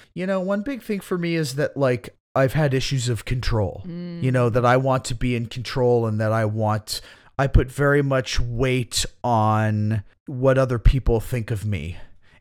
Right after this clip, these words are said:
Speaker 1: And I need to control and manipulate of their minds so that they like me. And of course, I'm cured of that now because of therapy, but, you know, that was,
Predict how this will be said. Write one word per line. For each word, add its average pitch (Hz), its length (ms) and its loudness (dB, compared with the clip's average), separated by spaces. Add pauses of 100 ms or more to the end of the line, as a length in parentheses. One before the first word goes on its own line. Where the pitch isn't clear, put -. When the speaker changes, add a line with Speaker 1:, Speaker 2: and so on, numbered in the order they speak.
Speaker 1:
And 131 200 0
I 131 100 0
need 135 200 -2
to 131 100 -8
control 127 640 2
and 123 180 -2
manipulate 123 540 -2
of 110 120 -6
their 123 180 0
minds 113 320 0
so - 140 -4
that 107 200 -6
they 120 80 -4
like 107 380 -4
me. 90 260 -8 (540)
And 123 600 0
of 107 100 -10
course, 139 320 -2
I'm 113 100 -4
cured 131 300 0
of 110 100 -4
that 107 240 0
now 127 400 2
because 110 340 -2
of 101 100 -6
therapy, 113 560 2
but, 98 380 -2 (680)
you 131 100 -4
know, 117 140 -2
that 127 260 0
was, 139 240 2